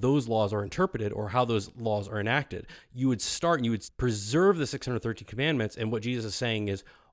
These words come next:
all the traditions and things that you've added on top of those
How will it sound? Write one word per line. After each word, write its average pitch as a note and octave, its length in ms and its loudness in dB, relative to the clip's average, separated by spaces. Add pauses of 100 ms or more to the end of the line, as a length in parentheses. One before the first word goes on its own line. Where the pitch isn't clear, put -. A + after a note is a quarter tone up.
all D#3+ 280 4
the C#3+ 140 4
traditions C3 480 -2
and A2 80 -16
things C3+ 140 -2
that B2 60 -4
you've G#2+ 140 -4
added A#2 240 0
on G2+ 100 0
top F#3+ 300 -4
of B2 80 -2
those G2 380 -2